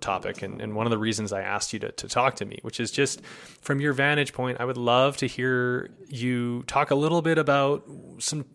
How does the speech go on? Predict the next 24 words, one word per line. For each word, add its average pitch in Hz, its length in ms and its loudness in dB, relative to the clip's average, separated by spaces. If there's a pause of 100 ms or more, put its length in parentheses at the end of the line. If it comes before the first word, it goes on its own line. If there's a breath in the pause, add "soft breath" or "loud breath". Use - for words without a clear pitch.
(220)
any 170 220 2
changes 156 540 4
you're 113 100 2
observing 123 580 2
on 127 120 0
the 123 80 0
consumer 120 440 -2
side 104 300 2
in 104 60 -4
the 110 80 -6
marketplace, 110 640 -8
you 117 80 -2
know, 113 280 0
like, 127 340 -4
and 127 160 -2
that, 135 180 -2
that 143 160 2
could 120 140 -2
go 123 140 4
in 120 60 0
different 113 280 -4
directions, 110 480 -2
but 113 100 -2
just 143 300 0